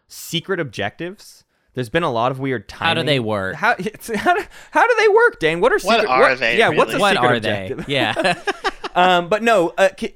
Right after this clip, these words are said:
Speaker 1: can you kind of, I mean, there's multiple interactions here that sort of, uh, caused a lot of debate, I think, in, in which way to go. So I, I, I would love it if you could kinda set up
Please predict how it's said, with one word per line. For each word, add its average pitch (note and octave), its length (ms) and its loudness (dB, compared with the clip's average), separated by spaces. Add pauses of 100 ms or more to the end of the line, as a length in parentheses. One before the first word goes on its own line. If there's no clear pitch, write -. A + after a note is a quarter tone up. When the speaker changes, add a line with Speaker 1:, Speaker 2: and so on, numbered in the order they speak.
Speaker 1:
can G3+ 200 -6
you G3 80 -8
kind A3 360 0
of, F#3 300 2
I D#3+ 40 -2
mean, E3+ 100 0
there's F3 200 0
multiple G3 580 0
interactions B2+ 640 -4
here A#2 260 -2
that G#2+ 180 -6
sort A2+ 260 -6
of, F#2+ 300 -10 (1200)
uh, G#2+ 260 0
caused B2 500 -2
a A2 60 -2
lot G#2 460 0
of F#2+ 120 -12
debate, F2+ 600 -14
I - 100 -8
think, G2 320 -12
in, G2+ 200 -10
in G2+ 260 -10
which A2 220 -8
way G#2 140 -4
to G2 100 -12
go. F#2 420 -8
So - 180 -12
I, B2+ 220 0
I, B2 300 -2
I C3 60 0
would B2+ 120 -4
love C#3 160 0
it C#3+ 60 -8
if C3+ 100 -14
you A#2+ 120 -10
could - 200 -20
kinda A2+ 260 -10
set G#2+ 340 -6
up G2 280 -6